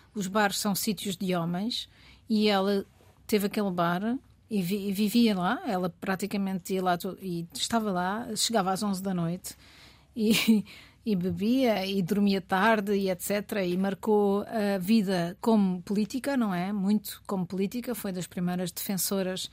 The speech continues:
de, olha, da liberalização do aborto e et cetera. E n-, em muitas coisas que não têm a ver com o facto dela ser mulher, nomeadamente na liberdade sexual. Ou seja,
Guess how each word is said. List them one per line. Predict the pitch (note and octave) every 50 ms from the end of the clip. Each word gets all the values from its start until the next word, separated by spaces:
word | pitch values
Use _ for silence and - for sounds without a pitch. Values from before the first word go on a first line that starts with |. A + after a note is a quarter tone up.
| - - - - - - - - _ -
de, | F#3+ F#3 G3 F#3 F3+ F3 E3+ E3+ F3+ F3+ F3+ A3
olha, | A3+ F#3+ G#3 A3 G3+ F3+
da | F3 F3+ F3+
liberalização | F3+ F3+ F3+ F3+ F#3 F3+ F3+ F3 F3+ F#3 E3+ - F#3 F3+
do | F3 F3+
aborto | F3 F#3 G3 G#3 G3 - -
e | G3+ F#3+
et | F#3 F3+
cetera. | - - F#3+ F#3+ F3+ - G#3+ B3 D4 - - - - - - - _ -
E | B3+ A#3 B3 C4+ D4+ D#4+ - _ _
n-, | C4 C4 B3 A#3+ B3 B3 C4 - -
em | C#4+ B3+ A#3+ B3
muitas | B3+ B3 B3 C4 D4 D#4+ E4 D#4 - _ _ - C4 B3 B3 A#3 A3+ - - - - _ _ -
coisas | - - B3+ B3+ C4 C4 B3+ A#3+ B3 C4 C#4 C4+ B3+ -
que | - - B3
não | B3 B3+ B3
têm | A#3 A#3+ B3+ B3 B3+ C4
a | B3
ver | G#3 A3+ B3 A#3
com | - A#3+
o | G#3+
facto | - A#3 A#3 - -
dela | A3+ G#3 G3+ F#3+
ser | E3+ - G3 F#3
mulher, | F3 E3 D#3+ D#3+ D#3 D#3 E3 E3+ F#3 A3 B3+ - _ - - - - - - - _ _
nomeadamente | G#3+ G#3+ G#3+ G#3+ G#3+ G3+ F#3 F#3 F#3 G#3 A#3 A#3 -
na | A#3 G#3+
liberdade | G#3+ G#3 G3 F#3+ G3 G3 G3 -
sexual. | - G3 - - - - D#3 D3+ E3
Ou | F3+ F3+
seja, | F3 - E3 D#3 D#3 D3+ D#3+ C#3+ D3